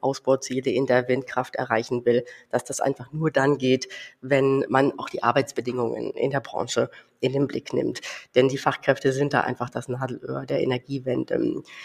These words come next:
Die, die, die Beschäftigten oder die Fachkräfte haben es dann tatsächlich ja auch, haben wir noch mal nachgelesen, der Thorsten Ludwig und ich, geschafft, in das Eckpunktepapier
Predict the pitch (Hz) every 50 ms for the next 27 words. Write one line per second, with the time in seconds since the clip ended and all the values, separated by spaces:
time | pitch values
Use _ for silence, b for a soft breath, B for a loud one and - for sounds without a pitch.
0 | B B B B - 143 147 147 147 143 - - 135 131 120 139 135 120 - 131
1 | 139 135 143 - - 175 185 - - 180 175 - _ _ 156 160 160 - 123 123
2 | 123 - 131 - - 151 - - - 156 - - 143 123 - 131 156 190 196 -
3 | - - 175 170 - 151 - - 165 180 - 185 165 - 127 - - - 131 135
4 | 156 180 208 214 - - 147 156 160 151 139 135 135 123 123 127 127 131 135 160
5 | 170 - - 196 190 190 185 190 190 190 202 190 190 180 170 160 165 - 175 180
6 | - - 165 156 170 190 180 - 160 160 - - 139 - - 165 196 - B B
7 | B B B B B _ 147 143 - - - 165 233 - - - - - - 143
8 | 143 143 139 - - - - - - 143 151 - - 147 - - 135 - - -
9 | - 143 143 147 160